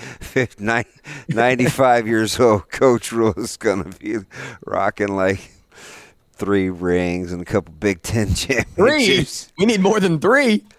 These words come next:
Speaker 1: Well, <sighs> we, we just
Speaker 2: We're
Speaker 1: need,
Speaker 2: doubling.
Speaker 1: we haven't had one in twenty. Can we start
Speaker 2: We're
Speaker 1: seeing,
Speaker 2: doubling history,
Speaker 1: hey,
Speaker 2: D B.
Speaker 1: baby steps, man. We're just trying, let's,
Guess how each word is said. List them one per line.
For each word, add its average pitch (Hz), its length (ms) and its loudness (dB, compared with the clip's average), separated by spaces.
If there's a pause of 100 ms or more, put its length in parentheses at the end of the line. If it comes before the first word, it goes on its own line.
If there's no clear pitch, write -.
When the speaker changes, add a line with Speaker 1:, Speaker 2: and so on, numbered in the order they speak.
(220)
Speaker 1:
Well, - 240 0
<sighs> - 920 -14
we, 370 100 0 (540)
we - 160 2
just 480 220 2
Speaker 2:
We're - 80 2
Speaker 1:
need, 269 100 4
Speaker 2:
doubling. 208 360 2
Speaker 1:
we 247 60 4
haven't 262 220 2
had 226 240 2
one 262 260 4
in 226 180 -4
twenty. 240 420 2
Can - 200 0
we 214 120 0
start 320 440 2
Speaker 2:
We're 226 100 2
Speaker 1:
seeing, 196 160 2
Speaker 2:
doubling 247 320 2
history, 180 440 4
Speaker 1:
hey, 156 60 0
Speaker 2:
D 156 180 0
B. 123 200 -2
Speaker 1:
baby 180 400 4
steps, 123 520 2
man. 135 240 0
We're 151 80 0
just - 180 -10
trying, 165 240 4
let's, 165 240 2